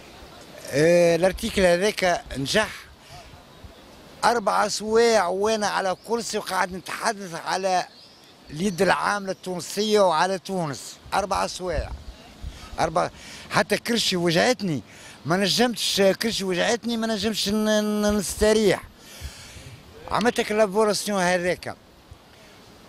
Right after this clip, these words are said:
وراو الماشين، ماشين كاملة.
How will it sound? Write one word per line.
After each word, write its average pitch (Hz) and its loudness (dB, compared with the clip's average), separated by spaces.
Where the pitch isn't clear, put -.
وراو 196 4
الماشين، 196 0
ماشين 170 0
كاملة. 143 0